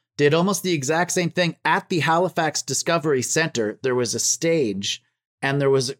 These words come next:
a group of grade fours or fives on a tour.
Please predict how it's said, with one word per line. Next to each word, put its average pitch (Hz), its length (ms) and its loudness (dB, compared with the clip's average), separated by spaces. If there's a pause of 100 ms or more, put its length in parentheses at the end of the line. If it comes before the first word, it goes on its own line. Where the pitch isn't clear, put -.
(220)
a 139 100 -2
group 185 280 -2
of 151 140 -4
grade 139 260 -2
fours 156 460 -4
or 147 60 0
fives 131 680 -2
on 123 160 0
a 110 40 -4
tour. 110 600 -4